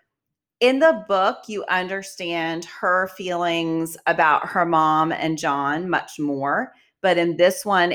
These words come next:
it came out of the blue. And then she has this complete meltdown. Seth is trying to be supportive. She screams at him. It just, yeah, it escalated way too quickly and went far beyond what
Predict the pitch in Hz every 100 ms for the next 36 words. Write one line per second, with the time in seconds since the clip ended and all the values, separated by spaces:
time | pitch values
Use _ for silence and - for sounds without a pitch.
0 | - 151 - 190 147 139 143 156 180 240
1 | 247 202 165 151 151 160 - _ _ _
2 | - 175 170 170 208 190 185 175 165 -
3 | 175 156 196 220 - 190 - 185 165 151
4 | 147 165 - 170 165 185 - 180 160 190
5 | 208 220 220 233 - 185 175 170 165 165
6 | - 160 - - 175 175 196 233 269 277
7 | 311 302 196 170 160 156 151 - 208 208
8 | 254 254 240 208 - - - _ _ 208
9 | 220 165 - 233 - 208 202 214 208 196
10 | 185 170 180 208 - - 190 214 - 185
11 | 175 165 160 165 _ _ _ _ _ -
12 | 196 190 196 - - - 202 220 233 208
13 | 185 175 175 170 170 160 170 160 135